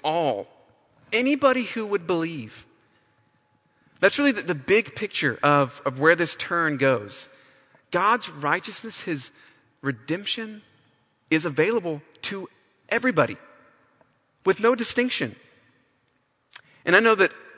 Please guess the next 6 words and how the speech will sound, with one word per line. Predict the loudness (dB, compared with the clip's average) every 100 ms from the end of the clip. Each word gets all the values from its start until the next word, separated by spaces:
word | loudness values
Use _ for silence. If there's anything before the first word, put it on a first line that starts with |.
| -8 0
I | 2
can | 2 -2 -6
think | -4 -2 -2
of | -4
people, | -6 -6 -8 -10 -20 _ _ _ _ 0
um, | 2 4 2 -2